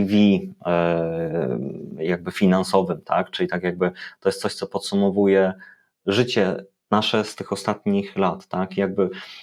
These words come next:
ja myślę, że też, e, może ludzie czasami nie zdają sobie sprawy, jak strasznie dużo informacji jest zapisywanych w takim skattemeldingu, tak? Bo tam jest informacja i o zarobkach, i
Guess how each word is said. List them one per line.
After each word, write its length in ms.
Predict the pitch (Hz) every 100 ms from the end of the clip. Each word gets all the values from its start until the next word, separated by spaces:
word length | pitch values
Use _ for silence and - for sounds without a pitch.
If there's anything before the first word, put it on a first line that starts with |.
| -
ja 60 | 101
myślę, 160 | 104
że 80 | 110
też, 300 | 107 107 -
e, 260 | 104 104 101
może 180 | 107 107
ludzie 180 | 101 104
czasami 280 | - 107
nie 80 | 104
zdają 180 | 101 104
sobie 180 | - 95
sprawy, 320 | - 104 101
jak 180 | 95 95
strasznie 600 | - _ - - - 98
dużo 220 | 104 98
informacji 680 | 98 95 92 107 120 - 92
jest 320 | 87 - - - - -
zapisywanych 800 | - 98 - - 87 107 104 98
w 40 |
takim 300 | - 90 92
skattemeldingu, 800 | 87 - - 175 87 82 87 82
tak? 280 | - 82 92
Bo 100 | 95
tam 200 | 92 90
jest 180 | 90 -
informacja 580 | 92 98 95 95 - 95 - - - -
i 80 | 101
o 60 |
zarobkach, 640 | 101 95 90 92 87 90 - _
i 260 | 95 101